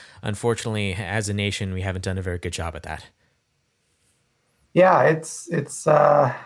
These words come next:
Speaker 2: it's a big problem, it, you know, and, and there are certain communities where I think that's even more true than, than others, but there's definitely a,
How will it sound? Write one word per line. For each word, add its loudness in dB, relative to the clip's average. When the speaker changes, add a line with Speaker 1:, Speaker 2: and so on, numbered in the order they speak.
Speaker 2:
it's -14
a -6
big 2
problem, 4
it, -6
you -4
know, 0
and, 0
and -4
there -2
are 0
certain -4
communities -2
where 2
I 4
think -4
that's -2
even -4
more 4
true 2
than, 0
than -2
others, 0
but -4
there's -4
definitely 0
a, 2